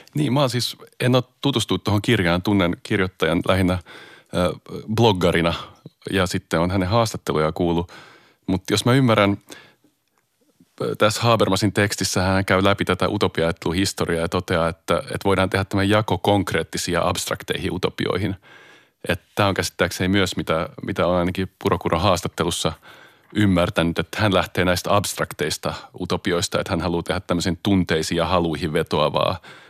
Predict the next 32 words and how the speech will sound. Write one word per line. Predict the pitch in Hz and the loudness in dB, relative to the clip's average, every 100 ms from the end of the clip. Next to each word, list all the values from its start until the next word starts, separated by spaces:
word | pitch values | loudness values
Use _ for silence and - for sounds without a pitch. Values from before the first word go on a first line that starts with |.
| _ | _
niin | 82 80 | -6 -4
kuin | 80 | 0
poliittisen | 95 87 - 85 | 2 2 0 0
mielikuvituksen | 85 90 80 82 82 82 - 82 | 2 2 0 -2 -4 -4 -2 -4
työkalua. | - 85 80 73 80 80 95 _ _ - - - _ _ _ _ - | 0 0 0 -2 0 0 -2 _ _ -20 -20 -20 _ _ _ _ -8
Ja | 82 80 | -6 -4
tota, | 85 - 85 85 - _ | -6 -2 -2 -2 -6 _
itseäni | 120 123 113 90 | -2 0 2 0
kiinnostaa | 85 95 90 - 95 90 | 2 2 2 0 -2 2
paljon | 95 95 | 2 4
enemmän | 101 90 85 | 4 4 2
tämmöiset | 90 - | -2 0
konkreettiset | - 92 82 78 - - | 0 2 0 -4 -4 -6
utopiat, | 82 87 - 80 | -4 -4 -2 -2
joissa | 82 82 - | -2 -2 0
on | 80 | 0
joku | 85 80 92 | 0 -2 -4
tiekartta, | - 85 80 85 - - - 78 - - - | 0 0 2 0 0 -6 -2 -2 -2 -10 -8
just | - - | -6 -4
joka | 78 78 | -4 0
miettii | 90 80 - 87 | 0 -2 -4 -6
tämmöistä | 85 80 87 - 78 | -2 -2 -2 -2 -2
niin | 78 | -2
kuin | 82 90 - - - - - | -2 -4 -6 -16 -18 -20 -2
todellisuudessa | 98 95 87 87 90 90 - 85 | 2 4 4 2 0 0 0 2
olevaa | 92 82 85 | 2 2 2
todellista | 90 87 82 - - | 2 0 0 -2 0
mahdollisuutta. | 87 85 82 - - - - _ 80 - - - - - _ _ - | 2 2 -2 -4 -4 -4 -8 _ -4 -4 -12 -20 -20 -20 _ _ -10
Et | - 92 | -2 0
mä | |
oon | 95 | 2
sikäli, | 117 113 98 | 2 2 2